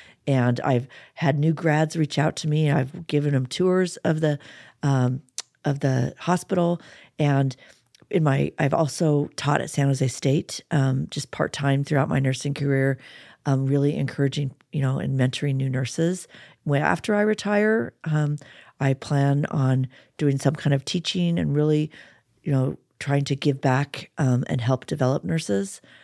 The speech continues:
um, in some capacity. So I really encourage anyone, um, thinking about nursing to reach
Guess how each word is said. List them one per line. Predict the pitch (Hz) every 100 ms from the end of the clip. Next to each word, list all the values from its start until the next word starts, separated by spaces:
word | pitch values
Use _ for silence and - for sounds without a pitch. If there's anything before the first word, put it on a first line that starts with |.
| - -
um, | 135
in | 143
some | - 131 127
capacity. | 139 147 135 - 160 170 175 - - -
So | - - 139 127 127 -
I | 127 120 - - - _
really | 147 143 139 151
encourage | 131 135 127 - -
anyone, | 139 127 123 127 123 - _ _
um, | 131 127
thinking | - 170 175
about | 160 160
nursing | 156 139 - 143 147 151
to | - 139 131 131 147
reach | 151 165